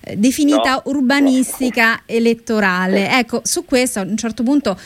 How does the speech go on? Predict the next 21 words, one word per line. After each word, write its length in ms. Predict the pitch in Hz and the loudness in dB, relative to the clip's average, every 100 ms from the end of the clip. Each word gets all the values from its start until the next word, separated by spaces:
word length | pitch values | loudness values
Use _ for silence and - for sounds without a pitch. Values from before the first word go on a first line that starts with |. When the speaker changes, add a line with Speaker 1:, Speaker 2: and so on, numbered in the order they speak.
| - - | -20 -8
Speaker 1:
eh, 100 | 196 | -4
eh, 640 | 185 185 185 185 175 170 180 | -2 0 0 0 -2 -2 2
devo 240 | 214 247 | 4 2
chiedere 340 | 254 254 247 | 2 0 2
anche 320 | 254 277 302 269 | 2 2 0 0
conto 640 | 277 294 285 269 240 208 | 0 0 0 0 0 0
di 160 | 214 | 2
un 160 | 254 247 | 4 4
bilancio 920 | 233 254 285 240 214 202 - 190 180 - | 4 4 4 2 0 -2 -4 -6 -6 -8
di 260 | - 147 | -10 -8
quella 220 | 185 202 | -4 -2
che 80 | 190 | -2
è 20 | |
stata 300 | 185 208 196 | -2 -2 -2
l-, 120 | 185 170 - | -2 -4 -4
l'esperienza 800 | 185 190 - 196 196 190 - 185 | -2 -2 0 0 2 0 0 0
Raggi. 460 | 175 175 165 180 175 - - - - - - - - - - - - - - - | 0 -2 -2 -4 -6 -12 -20 -20 -20 -20 -20 -20 -20 -20 -20 -20 -20 -20 -20 -6
Speaker 2:
Le, 360 | 113 135 139 143 | 0 2 2 -4
eh, 240 | 147 139 139 | -4 -2 0
guarda, 400 | 151 117 117 117 | -2 -2 -4 -6
io, 340 | 143 156 135 | -6 -4 -4